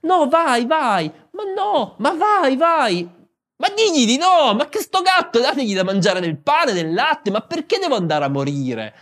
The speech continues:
Oppure di: "Vieni con me." Ma ci tieni così niente alla tua vita che devi andare a comprare del cibo per il gatto? Cioè, io capisco voler rappresentare un personaggio triste, eccetera. Lasciamo stare poi che i personaggi ogni tanto fanno delle cose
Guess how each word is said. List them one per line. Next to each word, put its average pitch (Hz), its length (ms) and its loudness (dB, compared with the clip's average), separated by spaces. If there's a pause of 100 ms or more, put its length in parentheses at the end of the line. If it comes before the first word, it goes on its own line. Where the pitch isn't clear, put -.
(100)
Oppure 254 320 0
di: 190 160 4
"Vieni 202 320 2
con 156 200 -2
me." 139 520 -4 (220)
Ma 202 180 -12
ci 302 160 2
tieni 339 300 0
così 254 280 -2
niente 277 420 -2
alla 320 180 2
tua 277 160 0
vita 254 280 -2
che 233 120 -4
devi 220 160 -2
andare 208 220 -2
a - 20 -6
comprare 202 340 -2
del 180 140 -2
cibo 190 240 -2
per 170 140 -2
il 156 120 -2
gatto? 135 480 -2
Cioè, 160 140 -8
io 151 100 -8
capisco 175 640 -2
voler 147 180 2
rappresentare 143 540 -4
un 139 80 -4
personaggio 135 580 -4
triste, 143 500 -4
eccetera. 123 460 -6 (360)
Lasciamo 202 260 0
stare 180 260 0
poi 151 140 -2
che 143 80 -4
i 113 60 -4
personaggi 127 480 -4
ogni 107 120 -6
tanto 139 260 -2
fanno 113 180 -8
delle 110 180 -6
cose 135 400 0